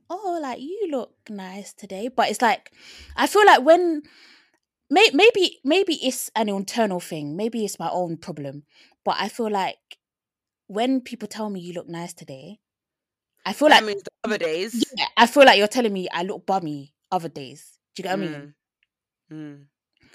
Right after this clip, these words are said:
Speaker 1: But it's not, like, obviously around my peoples it's different. But when it's colleagues saying that, I feel like you're basically saying, "I didn't know that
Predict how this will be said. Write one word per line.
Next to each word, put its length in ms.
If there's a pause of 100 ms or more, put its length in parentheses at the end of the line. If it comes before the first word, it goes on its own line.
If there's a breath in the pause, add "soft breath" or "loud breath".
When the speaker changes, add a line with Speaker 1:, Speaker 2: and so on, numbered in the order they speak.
(120 soft breath)
Speaker 1:
But 140
it's 120
not, 300
like, 200 (140)
obviously 320
around 260
my 80
peoples 500
it's 100
different. 440 (500 soft breath)
But 240 (240)
when 240
it's 260 (340)
colleagues 580
saying 340
that, 220 (300)
I 80
feel 240
like 360 (420)
you're 100
basically 520
saying, 480 (680)
"I 100
didn't 340
know 240
that 240